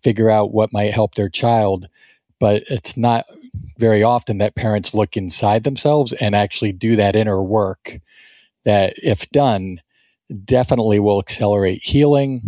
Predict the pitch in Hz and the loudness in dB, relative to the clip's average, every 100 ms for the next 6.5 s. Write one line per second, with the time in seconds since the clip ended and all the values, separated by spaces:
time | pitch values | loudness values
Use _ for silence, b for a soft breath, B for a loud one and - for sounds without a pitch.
0 | - 107 98 - 104 98 - - 110 104 | -4 -2 -2 0 0 2 -2 -2 0 0
1 | 101 - 107 113 - 113 110 107 101 - | -2 -4 -2 -2 -2 -2 0 0 0 -2
2 | 110 110 107 104 B B B - 123 104 | 0 2 0 -4 B B B -4 2 2
3 | 98 - - _ - 156 131 135 - 123 | 2 -4 -10 _ -4 0 2 0 0 0
4 | 104 123 120 - 117 110 - 117 127 107 | 2 4 2 0 -2 -2 -2 0 0 -2
5 | 104 - 123 113 - 110 107 110 92 92 | -2 -2 -2 0 0 0 0 -2 -2 -2
6 | - - 135 139 | 2 2 2 -2